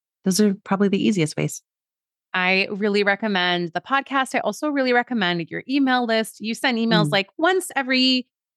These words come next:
Speaker 2: few weeks.
Speaker 1: Very, very short ones, 'cause I ain't got time for that. Nobody does.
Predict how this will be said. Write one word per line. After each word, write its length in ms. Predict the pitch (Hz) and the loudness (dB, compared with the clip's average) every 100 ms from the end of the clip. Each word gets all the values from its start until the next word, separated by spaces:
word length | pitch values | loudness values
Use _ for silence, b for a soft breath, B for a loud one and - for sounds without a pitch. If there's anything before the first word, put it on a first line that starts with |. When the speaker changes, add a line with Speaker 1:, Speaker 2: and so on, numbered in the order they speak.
| _ | _
Speaker 2:
few 200 | 285 277 | 0 0
weeks. 580 | 220 214 214 - - - | 2 0 0 -4 -14 -4
Speaker 1:
Very, 500 | 190 170 180 214 226 | -2 0 2 2 2
very 200 | 220 226 | 2 0
short 240 | 220 196 165 | 0 0 0
ones, 260 | 170 165 | 0 0
'cause 280 | - 185 151 - | -2 -6 -6 -6
I 120 | 180 | -2
ain't 160 | 208 196 | 0 0
got 160 | 190 170 | -2 -2
time 200 | 190 170 | -4 -2
for 100 | 175 | -2
that. 200 | 170 165 | 0 0
Nobody 300 | 196 185 170 | -2 -2 -2
does. 380 | 160 262 - | 0 0 -2